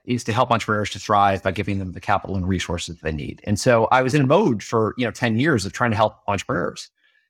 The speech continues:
And I knew that other entrepreneurs had dealt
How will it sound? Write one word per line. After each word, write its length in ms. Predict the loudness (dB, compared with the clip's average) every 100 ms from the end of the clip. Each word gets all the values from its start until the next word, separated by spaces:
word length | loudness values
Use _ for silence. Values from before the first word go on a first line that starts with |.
| _ -2
And 140 | 2
I 120 | 4 4
knew 560 | 4 4 4 0 -2 0
that 120 | 2
other 200 | 4 4
entrepreneurs 840 | 0 0 0 2 0 -4 -8 -14 _ _ _
had 440 | -2 2 2 2 2
dealt 240 | 2